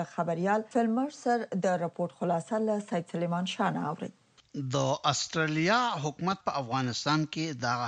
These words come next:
Speaker 2: هیواد د ځانګړو عسکرو د جنگي جرمونو په اړه د خپرو شوو رپورټونو په باب له څلورو کالو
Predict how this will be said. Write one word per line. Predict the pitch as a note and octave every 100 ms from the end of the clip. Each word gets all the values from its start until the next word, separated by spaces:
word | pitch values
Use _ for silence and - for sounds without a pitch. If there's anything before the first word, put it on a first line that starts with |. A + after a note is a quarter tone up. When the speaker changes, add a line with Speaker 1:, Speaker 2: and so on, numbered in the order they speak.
| A2+
Speaker 2:
هیواد | A2 C3+ C#3+ C3
د | D3 C#3
ځانګړو | A#2 A#2 A#2 F3 C#3+
عسکرو | - - C3+ D3 B2
د | G#2+
جنگي | A2+ A2+ D3+
جرمونو | C3+ A2+ A#2+ A2 -
په | G2+
اړه | C3+ - _ G#2+
د | G#2 G2
خپرو | - B2 A#2+
شوو | - G3 G3 - C3
رپورټونو | A#2+ B2+ C3+ B2+ G#2
په | G#2+ G#2+
باب | C#3 - -
له | C3 A#2+
څلورو | C3+ F3+ F#3 -
کالو | C#3+